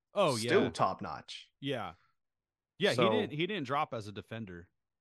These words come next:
Speaker 2: Yeah. You know, and <laughs> now, now, you know, Olson's starting to figure it out. He's, he's changed his swing mechanics.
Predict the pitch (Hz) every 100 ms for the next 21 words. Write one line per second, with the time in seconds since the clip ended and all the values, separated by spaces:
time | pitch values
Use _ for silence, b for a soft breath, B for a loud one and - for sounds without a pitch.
0 | _ - 190 - 185 _ _ b b b
1 | b b _ 160 127 120 127 120 _ _
2 | _ _ _ _ _ _ _ _ _ -
3 | - - - - 127 131 127 120 131 127
4 | 120 113 - 117 113 104 104 - _ _
5 | - 127 170 143 123 - 110 101 - 113
6 | 104 101 101 110 120 113 101 113 107 -
7 | 120 113 123 117 - 120 113 107 - 107
8 | 107 113 -